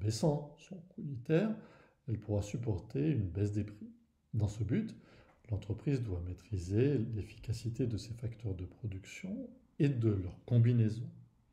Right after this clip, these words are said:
En fait, pour maîtriser son coût unitaire, l'entreprise agit surtout sur sa productivité.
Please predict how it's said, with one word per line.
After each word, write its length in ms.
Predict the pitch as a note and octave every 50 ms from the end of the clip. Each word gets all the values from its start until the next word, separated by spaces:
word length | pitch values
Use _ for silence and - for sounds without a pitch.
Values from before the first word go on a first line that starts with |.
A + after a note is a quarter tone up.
| - - - - - - - - - - -
En 80 | - G#2+
fait, 340 | E2+ - D#3+ D#3+ D#3+ D#3+ D#3+
pour 160 | - A2+ F#2
maîtriser 460 | F2+ G2 G2 - - B2 A2 A2 B2
son 240 | A#2 A#2 - A2+ G2
coût 300 | F#2 - - - G#2+ F#2
unitaire, 720 | F2+ F2+ F2+ F2 - - - A#2 G#2 G#2 A#2 C#3 D#3 D#3+ - - - - - - _ - - -
l'entreprise 800 | A2 A2 - A2 G2+ G2+ - - - C3 C#3+ D3+ C#3+ - - - - - - _ _ _
agit 360 | - A#2+ G#2 F#2+ F#2+ F#2 F2 -
surtout 520 | - - - A2+ - - - G#2 G2+ A2
sur 280 | A2 - - C#3+ C#3 -
sa 360 | - - - F#2 F2+ F#2 - - - -
productivité. 960 | - - A#2+ A#2+ A#2 A2 G#2 - - - G#2+ F#2+ F#2 F#2 - - - -